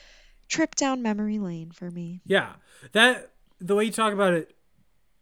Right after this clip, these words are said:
Speaker 2: it brings up a question for me.
Speaker 1: Yeah.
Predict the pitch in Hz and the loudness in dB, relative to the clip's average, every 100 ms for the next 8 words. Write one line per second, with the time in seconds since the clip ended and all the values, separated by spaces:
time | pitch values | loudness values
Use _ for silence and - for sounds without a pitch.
0 | _ - 160 - 165 175 165 165 147 - | _ -20 -20 -16 -8 -4 -2 -4 -8 -6
1 | 156 143 - 127 - 120 107 104 95 _ | -6 -6 -8 -10 -10 -12 -12 -14 -18 _
2 | _ - 311 311 | _ -4 0 0